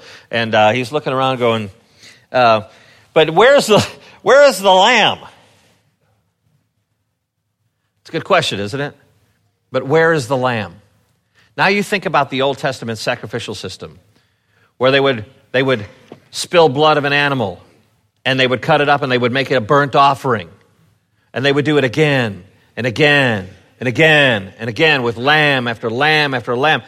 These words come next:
What was the message being communicated? The message was this. Where's the lamb, like, the final lamb? Where's the lamb ultimately that really will deal with sin? Where's the lamb?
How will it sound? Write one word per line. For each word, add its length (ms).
What 140
was 100
the 80
message 380
being 160
communicated? 680
The 80
message 340
was 260
this. 400
Where's 460
the 140
lamb, 600
like, 300
the 140
final 580
lamb? 320
Where's 340
the 120
lamb 340
ultimately 600
that 180
really 1080
will 180
deal 200
with 160
sin? 300
Where's 380
the 120
lamb? 500